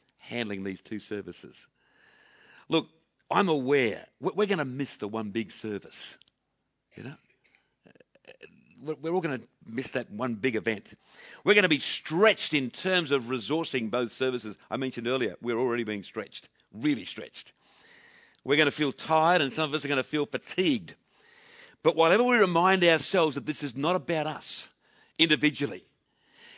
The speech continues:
this is about helping this church to grow. It's primarily designed for people whom we are yet to meet. That's where, that's why the empty chairs are there, as Sam has mentioned so,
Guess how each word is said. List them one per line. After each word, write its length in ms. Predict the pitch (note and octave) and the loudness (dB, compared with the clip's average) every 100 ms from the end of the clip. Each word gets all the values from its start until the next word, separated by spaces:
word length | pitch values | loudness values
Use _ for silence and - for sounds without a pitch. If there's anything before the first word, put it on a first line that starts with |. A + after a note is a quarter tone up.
| - - _ | -20 -20 _
this 200 | - - | 0 2
is 100 | A3 | 2
about 220 | G#3 F#3+ | 4 4
helping 300 | D#3 F#3+ F3+ | 4 2 0
this 140 | E3+ - | -2 -2
church 340 | - F3 - | -4 -4 -4
to 120 | D#3+ | -6
grow. 460 | B2 D#3 D#3 G#2+ E2+ _ - - | -2 2 4 2 -2 _ -18 -6
It's 140 | C#3+ | -6
primarily 560 | - F3+ E3+ F3+ A3+ A3+ | -2 -2 4 6 6 4
designed 460 | G3 D#3+ F3+ F3+ | 2 2 2 2
for 100 | D#3+ | 0
people 360 | - G3 D#3+ E3+ | 0 0 2 2
whom 180 | E3+ D#3+ | 0 2
we 160 | F#3+ | 2
are 80 | E3+ | 2
yet 240 | D3 E3 - | 2 -2 -4
to 120 | E3 | -6
meet. 340 | E3 D3+ - - _ _ _ _ _ _ _ _ _ _ _ _ _ _ _ _ _ _ _ C#3+ | -4 -6 -8 -20 _ _ _ _ _ _ _ _ _ _ _ _ _ _ _ _ _ _ _ 0
That's 440 | D3 F3+ - - | 2 2 -4 -2
where, 480 | D3+ D#3 D3 C3+ A#2+ | 4 6 6 4 -2
that's 200 | C3 D3+ | -4 -2
why 140 | D3+ C#3+ | 0 2
the 120 | D3 | 2
empty 220 | C3 B2+ | 0 -6
chairs 400 | - E3 C#3+ G#2 | -6 -2 -2 -4
are 40 | |
there, 300 | G2 G2 E2+ | -6 -8 -8
as 100 | G2+ | -8
Sam 260 | - B2 A#2+ | -4 -2 -2
has 120 | G2+ | -2
mentioned 380 | A2 A2 - F#2+ | -4 -4 -6 -8
so, 300 | - A2 G2+ | -4 -2 -4